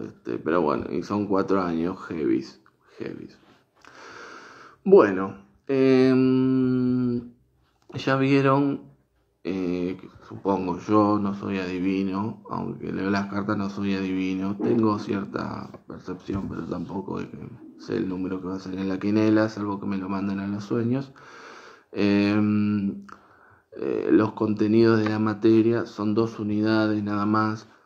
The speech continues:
los parciales van a ser en Google Forms, supongo que ya están familiarizados con la plataforma Google Form, van a ser pu-, multiple choice,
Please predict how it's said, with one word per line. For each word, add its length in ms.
los 200
parciales 540
van 160
a 100
ser 360
en 800
Google 320
Forms, 680
supongo 380
que 80
ya 120
están 260
familiarizados 920
con 160
la 100
plataforma 640
Google 320
Form, 420
van 160
a 60
ser 200
pu-, 260
multiple 500
choice, 460